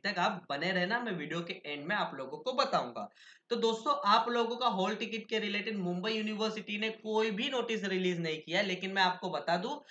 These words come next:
कि आपका जो whole ticket है, जैसे कि टीवाई के student का आप आठ तारीख को exam है, तो समझ लीजिए तीन चार दिन पहले आप लोगों का whole ticket आपके portal पे आ जाएगा और मैं उसका video बना के आप लोगों को बता दूंगा।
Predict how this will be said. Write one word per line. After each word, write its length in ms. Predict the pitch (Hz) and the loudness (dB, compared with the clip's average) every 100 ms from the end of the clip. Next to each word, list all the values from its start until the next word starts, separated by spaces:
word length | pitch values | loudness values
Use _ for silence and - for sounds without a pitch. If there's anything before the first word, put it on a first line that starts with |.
| - _ | -20 _
कि 160 | 208 - | -10 0
आपका 400 | 175 208 220 240 240 | 6 6 4 -4 -2
जो 140 | 214 | 0
whole 260 | 175 185 214 | 2 2 0
ticket 380 | 202 - 190 185 | -4 -6 -2 0
है, 180 | 226 | 0
जैसे 320 | 214 170 175 185 | 0 -2 -2 -4
कि 200 | 202 226 226 | -4 -8 -8
टीवाई 420 | 185 175 170 196 220 | -6 -2 4 4 4
के 160 | 233 | 0
student 340 | 226 226 220 220 | -2 -2 -2 4
का 160 | 233 240 240 - - _ | 6 6 2 -14 -20 _
आप 400 | 180 196 190 - - | 8 8 6 -2 0
आठ 280 | 185 220 - | 4 4 6
तारीख 260 | 220 220 - | 4 4 2
को 80 | 233 | 2
exam 420 | 202 175 208 226 | 4 4 4 4
है, 60 | 247 | 0
तो 60 | |
समझ 280 | - 226 233 | -2 0 0
लीजिए 280 | 233 240 277 - | -2 -4 -4 -6
तीन 220 | 247 269 247 | -8 -8 0
चार 240 | 247 247 | 2 2
दिन 200 | 240 247 | 0 -4
पहले 240 | 233 220 240 | 0 4 6
आप 200 | 208 214 | 6 4
लोगों 240 | 214 220 | 0 2
का 100 | 233 | 2
whole 200 | 214 190 | 2 0
ticket 300 | 185 - 247 | -2 -6 -2
आपके 300 | 220 - - 247 | -2 -2 -2 -2
portal 400 | 190 175 196 196 | 0 -2 0 0
पे 140 | 254 - 160 | 0 0 4
आ 180 | 175 | 6
जाएगा 340 | 196 208 202 269 | 6 6 6 4
और 120 | 277 | 2
मैं 120 | 247 247 | 2 2
उसका 280 | 214 - 247 | 2 0 0
video 300 | 202 196 226 | 2 2 2
बना 220 | 208 202 | 4 2
के 140 | 220 | 4
आप 160 | 214 202 | 2 2
लोगों 220 | 190 185 | 0 -2
को 120 | 196 269 | 0 2
बता 260 | 262 220 | 4 6
दूंगा। 360 | 175 147 123 117 | 4 0 -6 -8